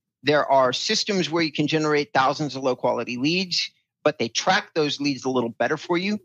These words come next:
So those systems might, we might call those better team lead generation systems because they do do a much better job at tracking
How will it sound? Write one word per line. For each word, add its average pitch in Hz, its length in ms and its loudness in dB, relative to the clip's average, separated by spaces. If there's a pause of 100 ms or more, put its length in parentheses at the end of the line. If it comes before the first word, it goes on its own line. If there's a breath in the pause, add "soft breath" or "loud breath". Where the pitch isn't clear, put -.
(320)
So 185 220 0
those 202 240 0
systems 175 480 0
might, 156 280 0
we 156 200 0
might 156 260 0
call 147 300 2
those 131 460 -2 (420)
better 170 420 2 (240)
team 139 640 2 (280)
lead 135 340 0
generation 117 560 0
systems - 560 0 (180)
because 135 280 -2
they 135 120 2
do 139 240 2
do 127 460 2 (260)
a 131 80 4
much 135 320 0
better 127 180 0
job 123 320 2
at - 120 -8
tracking 117 680 -2